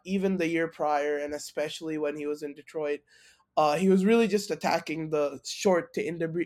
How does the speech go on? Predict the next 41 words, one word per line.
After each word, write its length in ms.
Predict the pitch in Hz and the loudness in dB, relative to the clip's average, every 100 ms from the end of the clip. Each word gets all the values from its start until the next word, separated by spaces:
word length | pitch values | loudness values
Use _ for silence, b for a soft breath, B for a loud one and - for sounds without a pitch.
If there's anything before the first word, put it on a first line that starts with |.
| - | -4
intermediate 680 | 175 190 190 165 165 170 151 | -6 -2 -2 -2 -4 -4 -4
range 240 | 160 160 | -4 -4
of 120 | 165 151 | -8 -14
the 60 | |
field. 440 | 135 151 151 156 160 b b b | -12 -6 -4 -6 -10 b b b
And 320 | 147 160 160 | -4 0 0
with 120 | 160 165 | -2 0
Stafford's 560 | - 190 196 196 190 | 4 4 4 0 -2
skill 240 | - 165 160 | -4 -2 -2
set, 280 | - 165 | -2 -2
that's 200 | 165 151 | -2 -6
just 180 | - 160 | -8 -8
simply 420 | - 185 185 160 | -6 -6 -4 -4
not 480 | 151 151 147 147 - | -4 -4 -2 -4 -10
the 120 | 143 | -18
kind 260 | 131 147 151 | -6 -6 -4
of 80 | 147 | -4
way 380 | 143 143 143 - _ _ | -4 -4 -6 -10 _ _
he 140 | _ 160 | _ -10
should 320 | 127 180 156 | -4 -2 -2
be 140 | 156 | -6
playing. 580 | 151 - 147 147 147 147 _ b b b | -8 -6 -4 -4 -6 -12 _ b b b
Uh, 400 | 170 160 156 156 | 2 4 6 4
and 480 | - 170 170 170 160 | 2 2 2 0 -8
P 160 | - 220 | -2 0
D 160 | 214 208 | 2 6
did 220 | 196 196 | 6 6
say 200 | - 170 | 0 2
a 80 | 160 | 6
lot 240 | 160 160 | 6 6
of 80 | 165 | 4
those 220 | 151 147 | 0 0
sacks 460 | 160 151 156 - - | -2 0 0 -4 -6
were 360 | 156 143 143 _ _ - | -2 -2 -6 _ _ -6
not 260 | 143 165 | 2 2
his 180 | 160 156 | 2 -4
fault, 360 | - 151 151 - | 0 2 2 0
which 180 | 165 165 | -2 0
I 120 | 156 | 2
would 180 | 180 165 | 2 2
agree. 480 | 151 147 151 185 | 0 -4 -2 -2